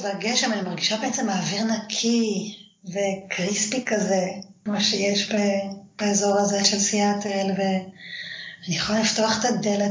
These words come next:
ולצאת, ולתת לנשימה הזאת להיכנס לי לריאות, ולצאת, אה, בצעד קל מהדירה, ולראות, אה, כמו שהחלטתי להגיד כן,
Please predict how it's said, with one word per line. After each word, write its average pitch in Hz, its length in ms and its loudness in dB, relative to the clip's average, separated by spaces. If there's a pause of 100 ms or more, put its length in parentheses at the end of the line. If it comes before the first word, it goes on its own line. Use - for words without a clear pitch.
ולצאת, 202 560 0
ולתת 185 260 0
לנשימה 196 840 2
הזאת 214 300 0
להיכנס 190 840 -2
לי 214 340 2
לריאות, 214 840 0 (960)
ולצאת, 196 760 0
אה, 294 180 6
בצעד 247 440 2 (100)
קל 240 340 4 (520)
מהדירה, 208 840 2
ולראות, 208 640 0
אה, 233 440 4 (540)
כמו 220 220 2
שהחלטתי 226 800 2
להגיד 202 420 0
כן, 247 380 2